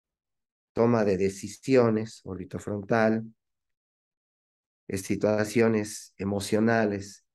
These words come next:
de la amígdala y también de memoria a través del hipocampo, ¿no? Son, estos circuitos son muy importantes para todas estas funciones cognitivas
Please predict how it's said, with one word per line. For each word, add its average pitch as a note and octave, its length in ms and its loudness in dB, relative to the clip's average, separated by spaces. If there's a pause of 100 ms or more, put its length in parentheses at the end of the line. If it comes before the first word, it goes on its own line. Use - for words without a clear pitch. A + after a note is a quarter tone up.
(200)
de F#2+ 120 -4
la F#2+ 120 0
amígdala G#2 640 0 (380)
y G2 100 -10
también G#2+ 760 2 (220)
de F#2+ 140 -2
memoria G#2 440 2
a F2 40 -4
través G2 640 -6 (200)
del F2 220 -8
hipocampo, A2+ 920 -2 (420)
¿no? B2 220 -10 (1120)
Son, G2+ 300 -2 (540)
estos G#2+ 280 -4
circuitos - 800 0 (220)
son G#2+ 220 -2
muy G#2+ 120 2
importantes G#2+ 840 -4 (220)
para F#2 300 -2
todas F#2+ 220 0
estas F#2+ 220 -8
funciones D#2+ 680 -10
cognitivas A#2 880 -4